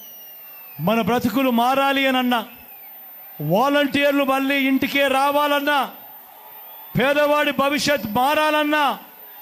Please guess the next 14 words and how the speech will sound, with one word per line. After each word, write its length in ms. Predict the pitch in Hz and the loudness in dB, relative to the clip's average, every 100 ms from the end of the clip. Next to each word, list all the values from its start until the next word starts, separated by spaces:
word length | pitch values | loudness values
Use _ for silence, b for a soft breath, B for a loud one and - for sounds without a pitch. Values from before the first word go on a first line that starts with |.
| - - - - - | -20 -20 -20 -20 -16
లంచాలు, 640 | 151 190 285 285 302 302 302 | -6 -2 -2 0 0 2 2
వివక్ష 460 | 285 285 302 - | 0 0 -2 -2
లేని 300 | 302 302 311 | -2 0 0
వ్యవస్థ 440 | 285 285 302 302 311 302 240 - - - - - - - - - | 0 0 -2 -2 0 0 -2 -6 -20 -20 -20 -20 -20 -20 -16 -4
అడుగులు 320 | 220 302 311 302 | -2 0 0 0
ముందుకు 340 | 285 294 320 | 0 -2 -2
పడాలన్నా, 760 | 277 269 311 330 330 330 339 311 208 - - - - - - - | 0 0 0 0 0 0 0 0 -2 -8 -20 -20 -20 -20 -20 -8
మన 220 | 156 247 | -2 -2
పిల్లలు, 600 | 262 277 294 302 285 302 | 0 0 0 0 2 2
మన 200 | 302 294 | 2 0
బడులు, 460 | 269 277 311 302 311 | 0 0 0 0 0
మన 180 | 302 294 | 0 -2
చదువులు 560 | 285 277 302 311 302 294 | -2 -2 -2 -2 -2 -2
మారాలన్నా, 800 | 262 285 311 320 320 302 320 | 0 0 0 0 0 0 0